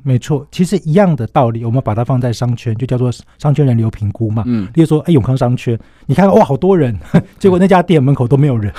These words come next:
Speaker 2: <laughs>
Speaker 1: 就代表这个点好，但是这个品牌力可能有碰到一些状况，
Speaker 2: 哦。
Speaker 1: 可能不见得它不好啊。所以我们其实这个就像实打实，
Speaker 2: 是。
Speaker 1: 我们通常会派这个我们的同仁，哦，就是协助企业做这件事情，
Speaker 2: 嗯。
Speaker 1: 就一整天，你就在那边，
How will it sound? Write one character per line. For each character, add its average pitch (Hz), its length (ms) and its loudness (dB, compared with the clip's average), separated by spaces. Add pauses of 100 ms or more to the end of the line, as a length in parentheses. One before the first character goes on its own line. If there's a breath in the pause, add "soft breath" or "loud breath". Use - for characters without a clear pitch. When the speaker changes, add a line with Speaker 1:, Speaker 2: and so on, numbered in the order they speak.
Speaker 2:
<laughs> - 160 -20
Speaker 1:
就 - 100 0
代 262 120 4
表 143 160 0
这 - 120 0
个 - 120 2
点 139 260 0
好， 113 260 -10
但 147 120 -2
是 156 100 -8
这 160 140 0
个 143 80 0
品 - 180 -6
牌 104 180 -6
力 127 140 -4
可 104 160 -6
能 101 160 -4
有 104 80 -8
碰 120 160 -4
到 113 60 2
一 107 40 -2
些 117 80 -6
状 107 260 -6
况， 110 220 -10
Speaker 2:
哦。 139 400 -8
Speaker 1:
可 147 60 2
能 240 100 4
不 220 80 0
见 240 140 2
得 202 80 4
它 202 140 0
不 202 100 -2
好 110 180 -10
啊。 - 140 -20 (180 soft breath)
所 247 140 0
以 233 60 6
我 139 160 -2
们 139 120 -2
其 143 140 -4
实 131 100 -2
这 170 120 2
个 156 40 2
就 143 180 4
像 - 180 -2
实 - 120 -6
打 113 160 -4
实， - 220 -12
Speaker 2:
是。 104 100 -10 (180)
Speaker 1:
我 127 60 -6
们 135 80 0
通 185 120 4
常 151 120 2
会 147 200 0
派 123 280 -2
这 123 120 -2
个 120 40 -4
我 107 60 -6
们 107 100 -2
的 110 100 -6
同 110 240 -6
仁， 107 180 -4 (300 soft breath)
哦， 117 180 -4 (140)
就 151 100 -10
是 135 80 -2
协 131 200 0
助 151 120 2
企 139 320 -6
业 120 120 0
做 120 120 -2
这 107 80 -4
件 101 160 -4
事 98 200 -8
情， - 260 -16
Speaker 2:
嗯。 120 180 -2
Speaker 1:
就 104 140 -6
一 175 80 -2
整 104 220 -2
天， 104 240 -10 (100)
你 - 80 -8
就 131 140 0
在 123 80 4
那 113 80 4
边， 101 200 -4